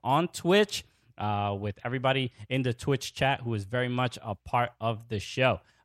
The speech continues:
Uh, so if you are listening to this podcast, uh, you are, you are missing out on part of the experience, uh, of, of, of being, uh, uh, you know, it, it's very interactive. So, uh, follow us, twitch dot T V slash soccer cooligans, so you can be a part of the show. We do it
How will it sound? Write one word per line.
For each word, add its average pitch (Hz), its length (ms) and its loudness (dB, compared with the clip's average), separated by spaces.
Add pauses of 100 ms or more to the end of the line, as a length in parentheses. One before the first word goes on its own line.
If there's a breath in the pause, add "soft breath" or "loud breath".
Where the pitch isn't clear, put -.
Uh, 101 380 0
so 104 320 -2
if 104 180 -4
you 139 180 2
are 127 180 6
listening 151 500 0
to 120 140 0
this 104 160 -2
podcast, 98 640 -4 (360 soft breath)
uh, 95 300 -2
you 117 220 2
are, 113 320 6
you 135 160 2
are 135 100 6
missing 165 340 2
out 165 200 4
on 147 120 2
part 427 280 0
of 127 100 -4
the 110 80 0
experience, 113 720 -2 (340 loud breath)
uh, 120 40 -2
of, 143 680 4
of, 143 380 0
of 117 340 -2
being, 214 340 4
uh, 143 240 0
uh, 139 60 -4
you 151 240 2
know, 127 160 4
it, 139 60 -2
it's 139 320 0
very 190 300 6
interactive. 156 600 0
So, 117 320 0 (280 loud breath)
uh, 113 160 2
follow 175 340 4
us, 113 160 2
twitch - 320 0
dot 151 220 2
T 147 160 0
V 135 160 -2
slash 131 340 0
soccer 120 300 0
cooligans, 113 440 -2
so 107 60 -4
you 104 80 -4
can 104 140 -6
be 101 80 -2
a 92 60 -2
part - 360 0
of 101 140 -6
the 101 100 -4
show. 156 240 2
We 120 120 -2
do 107 180 -2
it 98 100 -4